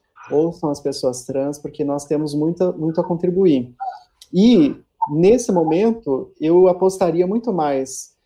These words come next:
na resistência e na improdutividade do que exatamente dizer que, que eu sei quais são as respostas, é, do que vai acontecer, na,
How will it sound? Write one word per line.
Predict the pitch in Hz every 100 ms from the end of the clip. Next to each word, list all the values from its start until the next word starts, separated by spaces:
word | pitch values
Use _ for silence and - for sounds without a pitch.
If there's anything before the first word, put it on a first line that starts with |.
| _ _ - _ _
na | - 143 147
resistência | 156 139 135 - 160 190 196 - 127 127 - _ -
e | 143
na | 147
improdutividade | 151 208 208 175 156 147 143 127 139 143 180 139 120 123 - _ _ -
do | 147
que | 147
exatamente | 160 156 160 170 160 156 160 -
dizer | 151 147 139 147 151
que, | - 160 160 160 160
que | -
eu | 180
sei | 190 185 175
quais | 175 185
são | 180 175
as | 175
respostas, | 190 196 - 147 160 - 185 185 - - _ _ _ -
é, | 139 139 139
do | 131 143
que | -
vai | 143 156
acontecer, | 156 156 165 160 160 - 143 143 156 160
na, | 127 120